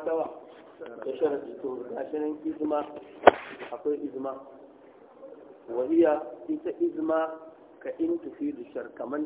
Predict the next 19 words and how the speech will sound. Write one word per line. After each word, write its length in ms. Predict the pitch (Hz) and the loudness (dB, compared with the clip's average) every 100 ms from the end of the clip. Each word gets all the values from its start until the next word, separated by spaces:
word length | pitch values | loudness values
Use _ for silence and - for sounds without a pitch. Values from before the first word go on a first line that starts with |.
| - | 0
in 160 | 156 156 | -2 0
take 160 | 170 139 | -6 -4
wajen 320 | 127 139 131 | -4 -4 -6
fa'ilantar 560 | 135 135 131 139 151 143 | -6 -4 -4 -4 -4 -2
da 60 | 127 | -4
me? 140 | 107 - - - - - - - - | -4 -10 -20 -20 -20 -20 -18 -16 -6
Sharadi. 480 | 135 127 110 95 - - - - - - - | -2 0 -2 -12 -16 -20 -20 -20 -20 -20 -10
ومثالها 840 | 113 131 135 139 175 170 147 151 | -4 -2 -2 4 6 6 4 4
مثال 420 | 147 131 151 165 143 143 131 - | 2 2 4 4 4 2 -4 -4
إذ 220 | 156 151 | -4 0
ما 280 | 151 147 151 | 2 4 2
تفعل 500 | 151 131 120 123 131 - - - - - - - - | 0 -6 -6 -4 -4 -6 -20 -20 -20 -20 -20 -20 -4
شرا 320 | 143 143 131 113 | 0 0 -2 -6
تندم. 320 | - 226 113 104 - - - - - - - 302 | -8 -12 -12 -14 -20 -20 -20 -20 -20 -20 -10 -4
In 160 | - | 0
dai 140 | 359 359 | 0 0
ka 100 | - | -2
aikata 400 | 190 185 170 147 | -2 -2 -4 -4
aikin 320 | 147 151 143 | -2 -2 -4